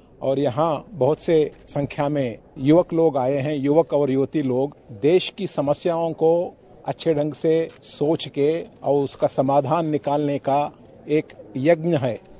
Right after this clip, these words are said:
जो आज और कल दो दिन चलेगा। और इस यज्ञ में समस्याओं का समाधान निकलेगा, और जब समाधान निकलेगा तो समाज के लिए इससे बहुत ही उपयोगी सिद्ध होगा। ये सब समस्याएं सामाजिक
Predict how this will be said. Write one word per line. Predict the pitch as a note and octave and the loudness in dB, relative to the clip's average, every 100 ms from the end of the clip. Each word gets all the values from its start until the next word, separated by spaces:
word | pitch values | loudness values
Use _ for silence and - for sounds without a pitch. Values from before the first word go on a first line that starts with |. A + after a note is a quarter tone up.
| - | -14
जो | B2 D3 | 0 0
आज | - C3+ D3+ - - - - - | 2 2 2 2 -8 -16 -16 -2
और | C#3 - | -2 4
कल | D#3+ B2+ A#2+ | 4 4 0
दो | B2 D3+ | 2 4
दिन | D3+ D3+ | 4 0
चलेगा। | C#3+ B2+ A2 F#2+ - - - | 0 0 0 -6 -10 -20 2
और | D3 D#3+ D#3 - | 4 4 0 -2
इस | F3+ - | -4 -2
यज्ञ | D#3 F3+ F3 F3 | 4 4 4 -2
में | E3 F3 | -2 -2
समस्याओं | - D3+ D#3 - F3 F3 | -2 -2 -2 -2 -4 -4
का | E3 E3+ | -2 -2
समाधान | E3+ D#3 D3 C#3 E3 E3 | 0 0 0 0 0 0
निकलेगा, | D#3 D3 B2 A2 - - - - | 0 0 0 -2 -8 -20 -20 2
और | C#3+ D#3 | 6 6
जब | C#3 C#3+ | 4 0
समाधान | - D3+ D#3+ E3 G3+ E3 | 0 -2 0 2 0 0
निकलेगा | D#3 F3+ G3+ D3 C3+ F#3 - _ - | 0 4 4 4 2 0 -6 _ -8
तो | |
समाज | E3+ D#3+ D#3+ F#3 - | -2 0 0 -2 -2
के | G3 | -2
लिए | F3+ E3 E3+ F#3+ G3 - | 0 0 -2 -2 -4 -8
इससे | D#3 - F3+ | -12 -8 -4
बहुत | D#3+ C#3+ E3+ - | 0 2 2 2
ही | F3 | -2
उपयोगी | C#3+ - F3 F3 F3 | -2 2 2 4 0
सिद्ध | - D3+ | -2 -4
होगा। | C3+ D#3+ B2+ - - - | 2 4 4 -2 -10 -2
ये | D#3+ | 0
सब | D3 - G#3+ A#3 | 0 0 2 2
समस्याएं | - F#3 F3+ - F3 D#3+ F#3+ F3+ - - - | 4 4 4 2 2 2 -2 -6 -14 -20 -20
सामाजिक | - D#3 D#3 F3+ F#3 G3+ | -6 -2 0 0 2 0